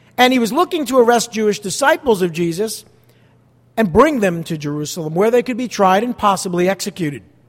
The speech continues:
Now, the Romans put people to death through crucifixion, or beheading if you were a Roman citizen.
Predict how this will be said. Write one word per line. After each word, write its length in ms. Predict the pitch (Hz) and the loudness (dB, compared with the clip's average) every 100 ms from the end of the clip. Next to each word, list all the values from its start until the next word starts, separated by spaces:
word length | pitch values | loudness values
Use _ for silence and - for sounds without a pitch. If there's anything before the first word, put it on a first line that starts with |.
| _ _ _ _ _ _ _ _ - | _ _ _ _ _ _ _ _ -2
Now, 180 | 196 | 0
the 280 | 180 180 160 | 0 -2 -4
Romans 420 | 147 269 269 208 | 2 4 4 -2
put 200 | - 214 | 0 -2
people 240 | 214 208 180 | -2 -8 -6
to 100 | 175 | -6
death 400 | 165 180 190 - _ _ _ _ _ _ _ _ | 0 0 -2 -10 _ _ _ _ _ _ _ _
through 500 | 196 190 185 175 - - - _ _ _ _ _ _ - | 4 6 4 0 -6 -20 -20 _ _ _ _ _ _ -4
crucifixion, 680 | 170 - - 220 - 113 - _ _ _ _ _ _ _ _ _ _ _ _ _ - | -4 0 4 4 2 -14 -20 _ _ _ _ _ _ _ _ _ _ _ _ _ 4
or 160 | 226 | 6
beheading 500 | 190 202 190 226 165 | 6 4 6 6 4
if 140 | 151 180 | -4 -4
you 80 | |
were 120 | 156 151 | -2 0
a 40 | |
Roman 300 | 165 156 147 | 0 -2 -4
citizen. 440 | 180 160 - 82 | -4 -4 -6 -16